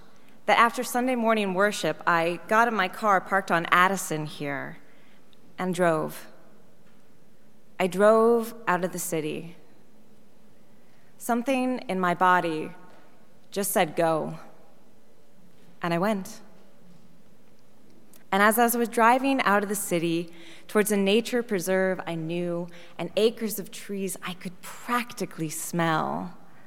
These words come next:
pine and decaying leaves, I hardly noticed the traffic or the duration of the drive.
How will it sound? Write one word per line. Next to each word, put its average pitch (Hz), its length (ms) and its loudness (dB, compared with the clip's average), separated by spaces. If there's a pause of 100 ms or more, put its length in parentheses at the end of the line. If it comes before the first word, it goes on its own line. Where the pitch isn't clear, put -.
(240)
pine 175 840 0 (480)
and 185 120 0
decaying 190 640 0
leaves, 160 800 -2 (800)
I 185 80 -4
hardly 202 420 4
noticed 180 520 4
the - 80 -8
traffic - 600 -2 (840)
or 220 180 8
the 208 120 4
duration 180 600 0
of 165 180 -4
the 165 60 -6
drive. 170 640 -2